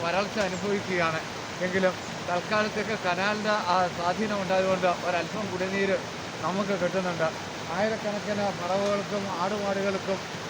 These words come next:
വിശ്രമ കേന്ദ്രം കൂടിയാണ്, ദാഹജലം കൂടിയാണിത്. അതേപോലെ തന്നെ ഈ സമീപ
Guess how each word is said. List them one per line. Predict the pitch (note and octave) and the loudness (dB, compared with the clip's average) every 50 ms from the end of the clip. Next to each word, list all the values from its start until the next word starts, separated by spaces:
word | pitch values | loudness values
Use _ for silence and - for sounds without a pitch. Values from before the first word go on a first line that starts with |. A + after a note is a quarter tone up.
| - E3 | -6 -6
വിശ്രമ | D#3+ D#3+ F#3 G#3+ G#3+ G#3+ G#3+ F3 | -6 -2 -2 -2 0 0 0 0
കേന്ദ്രം | F3+ F#3+ G3 F#3 G3+ G3+ F#3+ F#3+ | 0 -2 0 0 0 0 0 2
കൂടിയാണ്, | G3 G3 F#3+ F#3+ F#3 F3 F3 F3 F3 F3 - - - - - - - - - D3+ | 2 4 4 4 4 4 4 2 0 -2 -4 -6 -8 -8 -8 -8 -8 -4 0 2
ദാഹജലം | D#3 F#3 G3 G3 G#3 F#3 G#3 G3+ G#3 G3+ G3 | 2 2 2 2 2 2 2 2 2 0 0
കൂടിയാണിത്. | G3 G3 F#3 F#3+ F3+ F3 F3 E3+ E3+ E3+ E3 E3 - - - - - - D#3 | 0 2 4 4 4 4 4 2 2 0 0 -2 -4 -8 -8 -8 -6 -4 0
അതേപോലെ | E3+ F#3+ G3+ G3+ F#3+ G3 G3 G3 F#3+ F#3+ | 2 4 4 6 6 6 6 6 6 4
തന്നെ | F#3 F#3 F#3 F3 - - - - - D#3+ F#3 | 4 2 0 0 -2 -6 -8 -6 -4 -2 -2
ഈ | A3 G#3 - | 0 0 0
സമീപ | F#3+ F3+ F#3 G3 G#3 | 0 0 0 0 0